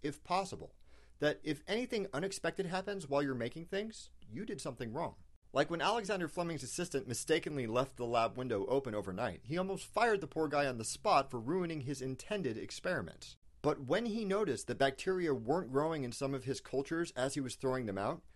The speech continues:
he discovered modern antibiotics. That wasn't by design, that was observation. And while imagination is a great resource for new ideas, our brains have intrinsic limits on creativity.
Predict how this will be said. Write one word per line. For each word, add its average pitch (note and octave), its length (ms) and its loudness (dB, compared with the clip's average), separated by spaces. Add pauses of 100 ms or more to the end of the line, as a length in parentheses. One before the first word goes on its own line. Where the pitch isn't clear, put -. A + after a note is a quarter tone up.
(180)
he A#3+ 160 -2
discovered F#3 800 0
modern D3+ 440 2
antibiotics. A2+ 840 0 (260)
That G3+ 200 4
wasn't A3+ 320 0
by F#3 120 2
design, C3+ 600 0
that D3 220 2
was E3 160 -2
observation. C3+ 760 0 (380)
And C#3+ 180 0
while E3 240 2
imagination G3 640 0
is F3 220 2
a F3 60 -2
great D3 300 -2
resource C#3+ 380 -2
for A#2 160 -6
new B2 200 2
ideas, G#2 440 0 (240)
our C#3+ 140 2
brains A#3+ 440 -2 (100)
have E3 280 0
intrinsic G3 600 -4
limits C3+ 500 -4
on A2 160 -4
creativity. G#2+ 680 -4